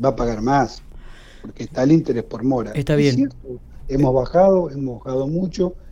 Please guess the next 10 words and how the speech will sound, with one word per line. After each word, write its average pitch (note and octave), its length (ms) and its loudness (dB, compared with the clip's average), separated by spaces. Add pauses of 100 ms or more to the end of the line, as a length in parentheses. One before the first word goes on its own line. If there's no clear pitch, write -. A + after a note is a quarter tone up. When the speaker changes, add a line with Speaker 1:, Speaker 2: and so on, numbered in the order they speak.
(220)
Speaker 1:
pero C3+ 220 2
producto E3+ 540 4
de D3+ 80 4
la, B2+ 220 -4
del A#2+ 240 -10
esfuerzo E3+ 720 0 (160)
compartido, B2 560 2
esto D3 200 0
ha C3 40 0
sido, D3 400 2